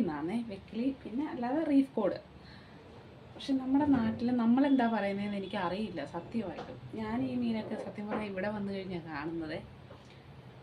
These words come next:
അപ്പം കഴിക്കാനൊക്കെ നല്ല, പക്ഷെ ഇതിൻ്റെ തൊലിയൊക്കെ ഇരിക്കണം. അപ്പം കുറച്ച് പണിയുണ്ട്. അപ്പം ഇതിൻ്റെ നാക്കൊക്കെ കണ്ടോ,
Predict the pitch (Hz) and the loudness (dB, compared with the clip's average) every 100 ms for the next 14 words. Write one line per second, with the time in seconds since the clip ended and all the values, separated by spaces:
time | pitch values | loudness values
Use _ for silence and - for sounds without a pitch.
0 | - - - - 285 - - - 214 185 | -20 -20 -18 -12 -10 -10 -14 -10 -4 -4
1 | 180 233 269 277 254 226 208 - 220 214 | -2 0 2 2 2 0 -4 -4 -4 -4
2 | 226 220 196 247 233 202 175 160 180 240 | -4 -4 0 0 0 -2 -2 -2 -4 -4
3 | - - - - - - - - - - | -6 -14 -18 -18 -18 -18 -18 0 6 8
4 | 147 - - 269 - 254 277 - - - | 6 -2 -10 -8 -4 -2 -2 -4 -12 -18
5 | - 415 508 - - 233 226 185 156 - | -6 0 0 -2 0 2 2 0 -4 -10
6 | - - - - - - - - - 277 | -14 -18 -18 -20 -20 -18 -18 -18 -4 -2
7 | 269 - 311 320 277 226 233 262 202 185 | -2 2 4 6 4 0 -2 -4 -6 -4
8 | 185 180 | -2 0